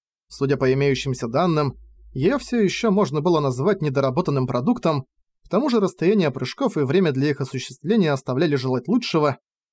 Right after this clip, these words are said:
но что не говоря, для некоторых стран даже с такими неполноценными показателями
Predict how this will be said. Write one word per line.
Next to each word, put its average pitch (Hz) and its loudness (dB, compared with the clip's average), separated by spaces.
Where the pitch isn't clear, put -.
но 160 -2
что 226 -2
не 214 4
говоря, 175 2
для 160 0
некоторых 160 0
стран 196 0
даже 156 0
с - -8
такими 226 -2
неполноценными 165 0
показателями 151 -2